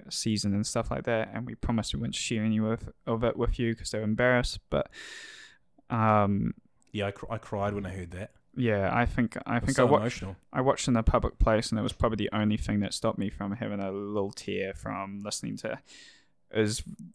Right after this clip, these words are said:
Speaker 1: the point where I really realised that I had a big impact on the girls in that team. And, you know, <laughs> it's, you know, they always say that favourite team or something like that, but you're like, "Yeah, yeah." It wasn't until you heard that, you're like,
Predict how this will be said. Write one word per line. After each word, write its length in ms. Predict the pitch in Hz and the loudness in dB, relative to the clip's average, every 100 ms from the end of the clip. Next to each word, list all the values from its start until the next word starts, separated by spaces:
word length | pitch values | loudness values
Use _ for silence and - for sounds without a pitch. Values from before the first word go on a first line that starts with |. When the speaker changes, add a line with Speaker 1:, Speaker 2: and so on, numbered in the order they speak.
| - | -6
Speaker 1:
the 120 | 101 _ - | -6 _ 0
point 240 | - 127 | 4 4
where 100 | - | 2
I 40 | 104 | 2
really 360 | 107 113 107 | 4 4 2
realised 540 | 98 104 104 98 95 - | 0 0 2 2 -2 -2
that 80 | 110 | -4
I 60 | |
had 200 | 98 117 | -4 -4
a 40 | 117 | -6
big 340 | - 107 104 | -2 0 2
impact 500 | 104 113 107 110 - - | 4 4 4 2 -2 -2
on 100 | 107 | 0
the 60 | |
girls 320 | 117 101 98 | 2 2 2
in 80 | 101 | 2
that 180 | 107 - | 0 -2
team. 320 | - 95 98 | -2 0 2
And, 320 | 101 101 - - - | 2 0 -2 -8 -4
you 100 | 95 | -2
know, 180 | 95 90 _ _ _ - | -2 -4 _ _ _ -12
<laughs> 80 | 139 - - - - | -8 -8 -8 -10 -8
it's, 180 | - - | -8 -4
you 80 | 113 | 0
know, 60 | 104 | 4
they 120 | 113 | 6
always 220 | 117 113 | 6 6
say 240 | - 117 | 4 2
that 180 | 104 - - - | 2 -2 -6 -6
favourite 280 | - 107 - | -2 -2 -2
team 280 | 107 104 107 | 0 2 2
or 100 | 101 | 0
something 280 | - 113 | 0 0
like 160 | 113 113 | 0 0
that, 240 | 117 110 - | 0 0 -2
but 140 | 113 | -4
you're 80 | 113 | -2
like, 200 | 107 - | -2 -4
"Yeah, 160 | 120 110 | 0 2
yeah." 260 | 107 110 | 4 4
It 220 | - - | 2 -4
wasn't 340 | 110 113 101 98 | 0 0 0 -4
until 100 | 107 | -2
you 60 | 107 | -2
heard 180 | 110 107 | 0 2
that, 200 | 110 - | 0 0
you're 100 | 110 | -6
like, 120 | - | -8